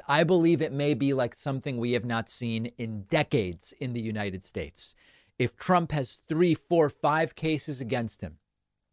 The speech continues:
and the polling seems close, with a likely voter model in October of twenty twenty-four, I believe that Democrats will see that and they will say, "Oh, hell no. No, no, no, no, not again, not this time." And that you will see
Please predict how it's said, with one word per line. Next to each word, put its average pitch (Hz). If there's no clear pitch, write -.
and 135
the 123
polling 156
seems 175
close, -
with 135
a 131
likely 160
voter 143
model 90
in 123
October 139
of 139
twenty 131
twenty-four, 110
I 135
believe 143
that 98
Democrats 139
will 123
see 135
that 147
and 120
they 123
will 120
say, 117
"Oh, 135
hell 127
no. 101
No, 123
no, 127
no, 117
no, 107
not 117
again, 117
not 123
this 135
time." 85
And 123
that 120
you 127
will 117
see 113